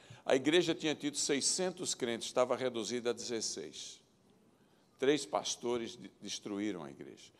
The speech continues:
Destruíram tanto que quando eu fui abrir conta no banco ia tudo bem. Até eles pe-, eu fa-, perguntaram, "Profissão?" Eu falei, "É, pastor." "Que igreja?" Quando eu disse o nome, falou, "Dessa igreja aqui não abre conta, não."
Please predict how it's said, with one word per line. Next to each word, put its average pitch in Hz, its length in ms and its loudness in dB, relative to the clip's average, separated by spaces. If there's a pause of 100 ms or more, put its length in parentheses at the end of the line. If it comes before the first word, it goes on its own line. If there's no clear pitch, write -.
(240)
Destruíram 180 400 6
tanto 165 200 2
que 147 100 -10
quando 160 200 0
eu 151 80 4
fui 156 220 2
abrir 135 240 2
conta 139 320 -4
no 123 100 -2
banco 120 340 0
ia 117 80 0
tudo 175 280 -2
bem. 101 280 0
Até 104 200 0
eles 135 120 -2
pe-, 135 220 0
eu 107 140 -2
fa-, - 100 -8
perguntaram, 113 480 0
"Profissão?" 135 540 0
Eu 104 40 -2
falei, 104 360 2 (880)
"É, 87 180 -4
pastor." 104 500 -2 (800)
"Que 180 120 6
igreja?" 160 480 8
Quando 135 220 0
eu 131 60 6
disse 127 300 0
o 113 40 -2
nome, 127 340 -2 (480)
falou, 92 240 -2
"Dessa 107 320 2
igreja 95 340 -4
aqui 92 160 -10
não 95 160 -6
abre 107 220 -6
conta, 104 340 -12
não." 87 160 -18